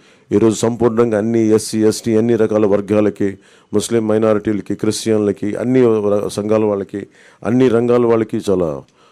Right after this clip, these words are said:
సమగ్రంగా ఏర్పడిన కూటమి ఇది, ఇది మన ఈ మేనిఫెస్టో ఇది. ముఖ్యంగా దీంట్లో నేను మీ దృష్టికి తీసుకొచ్చేది యువతకి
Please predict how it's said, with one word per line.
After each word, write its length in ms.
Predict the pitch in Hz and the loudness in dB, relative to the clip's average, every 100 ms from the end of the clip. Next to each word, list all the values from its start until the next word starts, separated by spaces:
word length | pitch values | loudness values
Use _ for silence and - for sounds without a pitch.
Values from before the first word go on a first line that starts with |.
| _ | _
సమగ్రంగా 500 | - 120 120 120 117 | -4 0 2 2 2
ఏర్పడిన 440 | 107 98 98 98 85 | 0 0 -2 -2 -4
కూటమి 460 | 90 98 95 95 | -4 -2 -2 -2
ఇది, 140 | 90 107 | -4 -4
ఇది 140 | 98 | -6
మన 280 | 90 85 76 | -6 -8 -6
ఈ 180 | 87 87 | -6 -4
మేనిఫెస్టో 540 | 80 98 104 107 - 101 | -2 0 0 -2 0 -2
ఇది. 160 | 104 - _ _ _ _ _ _ _ | -2 -8 _ _ _ _ _ _ _
ముఖ్యంగా 280 | 104 113 135 | -4 0 0
దీంట్లో 320 | 127 135 135 | 2 0 0
నేను 400 | 131 120 110 82 - _ _ | 0 0 -2 -4 -12 _ _
మీ 80 | 101 | -8
దృష్టికి 300 | 107 107 123 | -6 -6 -4
తీసుకొచ్చేది 760 | 120 123 123 110 123 107 95 - 110 _ _ _ _ _ _ _ _ _ _ _ _ _ _ _ _ _ _ _ - | -2 0 0 0 -2 -2 -4 -6 -14 _ _ _ _ _ _ _ _ _ _ _ _ _ _ _ _ _ _ _ 2
యువతకి 580 | 123 147 151 151 147 | 4 4 2 2 0